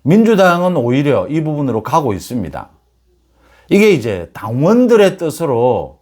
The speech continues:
강력한 당대표를 뽑고 당대표를 견제하는 것도 당원들이 견제를 하자 이런 식입니다.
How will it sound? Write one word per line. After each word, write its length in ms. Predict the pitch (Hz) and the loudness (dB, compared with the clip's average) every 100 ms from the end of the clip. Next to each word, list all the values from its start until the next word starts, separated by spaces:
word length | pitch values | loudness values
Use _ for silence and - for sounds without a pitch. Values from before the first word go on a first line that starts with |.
| _ | _
강력한 600 | - 135 175 180 196 196 | -6 -2 0 0 0 0
당대표를 640 | 127 131 123 - 135 120 104 | -2 -2 -4 -4 -4 -6 -6
뽑고 640 | 113 110 160 123 69 - _ _ _ - | -8 -4 0 2 0 -8 _ _ _ -4
당대표를 640 | 135 196 185 185 196 185 | 0 2 2 2 2 2
견제하는 640 | 123 117 127 175 185 202 185 | 0 -2 0 0 2 0 0
것도 320 | 185 170 160 | 0 -2 -2
당원들이 580 | - 120 185 220 190 139 | -4 0 2 2 0 -2
견제를 460 | 107 101 117 95 | -4 -2 -4 -4
하자 380 | 98 87 71 - | -8 -8 -10 -10
이런 220 | - 175 123 | -6 -4 -4
식입니다. 640 | 113 90 76 73 82 - | -6 -8 -8 -8 -10 -10